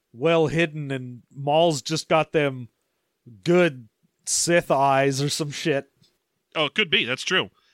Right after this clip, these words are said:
Speaker 2: He does have those very special eyes. <laughs>
Speaker 1: My brand.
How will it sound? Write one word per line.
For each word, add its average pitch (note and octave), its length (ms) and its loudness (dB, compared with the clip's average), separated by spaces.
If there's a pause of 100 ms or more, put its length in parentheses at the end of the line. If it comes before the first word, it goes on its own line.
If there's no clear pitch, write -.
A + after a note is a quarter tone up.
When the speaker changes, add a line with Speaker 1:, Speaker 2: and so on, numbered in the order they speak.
(120)
Speaker 2:
He C#3+ 100 -10
does E3+ 240 -2
have E3+ 180 0
those C#3+ 200 0
very D3+ 260 0
special D3 460 -4
eyes. B2 480 -4 (200)
<laughs> - 220 -20
Speaker 1:
My F#3+ 220 2
brand. E3 600 0